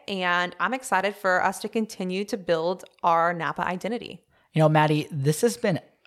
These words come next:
Speaker 2: great, some wonderful information here, but I have a question for you.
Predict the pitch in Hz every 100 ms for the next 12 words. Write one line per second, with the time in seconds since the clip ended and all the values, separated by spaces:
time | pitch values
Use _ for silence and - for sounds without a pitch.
0 | 151 - 107 110 117 - - 135 110 120
1 | 117 131 131 117 123 107 110 151 151 170
2 | 160 127 139 - 160 180 143 76